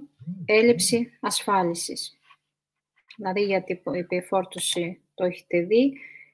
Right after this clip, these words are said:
και για την έλλειψη ασφάλειας μπορώ να σας πω ότι γνωρίζετε ότι τώρα το μεγαλύτερο όπλο των ανθρώπων έγινε δυστυχώς το όχημα.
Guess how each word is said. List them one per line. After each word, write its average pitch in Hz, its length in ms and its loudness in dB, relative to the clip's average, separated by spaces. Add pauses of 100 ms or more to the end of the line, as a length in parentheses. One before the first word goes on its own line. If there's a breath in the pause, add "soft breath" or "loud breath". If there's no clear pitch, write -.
(160)
και 202 140 2
για 196 300 0
την 190 260 0
έλλειψη 190 540 2
ασφάλειας 233 680 6
μπορώ 190 200 0
να 196 120 -4
σας 185 280 -6
πω 214 120 2
ότι 185 720 2 (300)
γνωρίζετε 196 760 0
ότι 185 320 0
τώρα 190 480 4 (800 loud breath)
το 208 120 2
μεγαλύτερο 202 880 6
όπλο 208 300 2
των 180 200 -2
ανθρώπων 220 720 4
έγινε 208 800 -4 (440)
δυστυχώς 196 560 -6
το 190 160 4
όχημα. 180 560 0